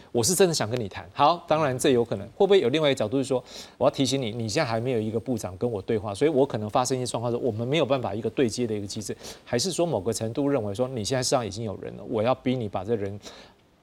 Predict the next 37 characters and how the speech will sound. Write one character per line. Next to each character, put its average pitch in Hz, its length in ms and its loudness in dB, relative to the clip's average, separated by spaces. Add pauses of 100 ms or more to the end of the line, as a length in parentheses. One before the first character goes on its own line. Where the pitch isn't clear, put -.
(140)
提 123 180 2
出 147 160 2
来， 98 160 4
让 180 180 4
我 107 60 0
们 101 240 -4
能 110 120 -2
够 135 140 4
去 123 140 0
分 135 220 2
析 143 120 2
解 117 200 0
读 98 180 -6
你 101 100 -6
目 117 220 -4
前 101 200 -4
的 101 100 -6
国 104 180 -4
防 104 160 -6
政 117 160 -4
策， 107 140 -4
或 120 120 0
是 117 140 -2
到 131 160 4
时 131 60 2
候 135 40 4
可 127 140 -4
能 107 80 -4
处 127 180 0
理 113 60 0
一 107 40 -2
些 117 140 0
事 113 200 0
情 98 160 -8
的 95 60 -8
策 104 200 -4
略， 95 120 -6